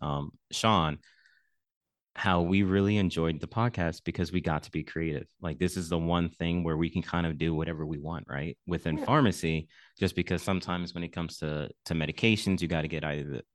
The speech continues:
Speaker 1: the, the prescriber, whether it's the doctor, the nurse practitioner, to approve the med. If it's,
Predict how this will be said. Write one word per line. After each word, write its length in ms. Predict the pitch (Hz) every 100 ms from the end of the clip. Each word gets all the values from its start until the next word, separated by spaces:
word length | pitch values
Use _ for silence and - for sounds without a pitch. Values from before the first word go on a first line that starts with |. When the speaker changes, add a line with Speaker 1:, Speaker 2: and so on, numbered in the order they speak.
| -
Speaker 1:
the, 220 | 76 64
the 60 | 82
prescriber, 560 | - - - 101 95 92
whether 180 | 85
it's 120 | 78 -
the 100 | 69
doctor, 400 | 85 78 - 78
the 120 | 76
nurse 160 | 78
practitioner, 520 | - 65 - 92 90 85
to 140 | -
approve 440 | 82 - 90 85 80 - - - -
the 60 |
med. 420 | 85 87 85 82 -
If 220 | 87 -
it's, 300 | 82 80 -